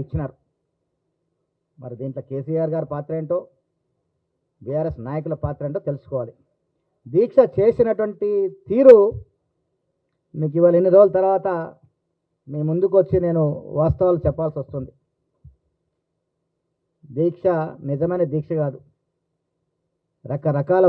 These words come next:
ఫ్లూయిడ్స్ తీసుకొని ఆ కాస్త ఎనిమిది రోజులు ఫ్లూయిడ్స్ మీద దీక్ష చేసినారు. మీకు అన్నీ కూడా డాక్టర్స్ ఇచ్చినటువంటి రిపోర్ట్స్, ఏమేం ఫ్లూయిడ్స్ వాడారు, ఏ రకమైన విటమిన్స్ వాడారు, ఏ రకంగా దీక్ష నడిచింది,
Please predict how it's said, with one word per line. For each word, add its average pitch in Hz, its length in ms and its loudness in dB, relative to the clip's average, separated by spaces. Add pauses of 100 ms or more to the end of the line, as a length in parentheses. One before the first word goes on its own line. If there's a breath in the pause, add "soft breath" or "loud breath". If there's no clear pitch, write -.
ఫ్లూయిడ్స్ 170 340 6
తీసుకొని 160 360 2 (1600)
ఆ - 20 -4 (160)
కాస్త 160 240 -2 (100)
ఎనిమిది 160 280 4
రోజులు 175 220 10 (640)
ఫ్లూయిడ్స్ 165 340 8
మీద 185 180 8
దీక్ష 156 160 0 (100)
చేసినారు. 131 320 -4 (460)
మీకు 127 160 -10
అన్నీ 190 280 -2
కూడా 180 120 6 (120)
డాక్టర్స్ 156 380 2
ఇచ్చినటువంటి 156 600 0
రిపోర్ట్స్, 170 400 4 (840)
ఏమేం 175 280 4
ఫ్లూయిడ్స్ 180 320 8
వాడారు, 180 300 2 (840)
ఏ 156 120 2 (100)
రకమైన 170 420 0
విటమిన్స్ 175 400 2
వాడారు, 175 320 0 (1160)
ఏ 160 220 2
రకంగా 170 300 0 (100)
దీక్ష 170 280 -2
నడిచింది, 185 380 0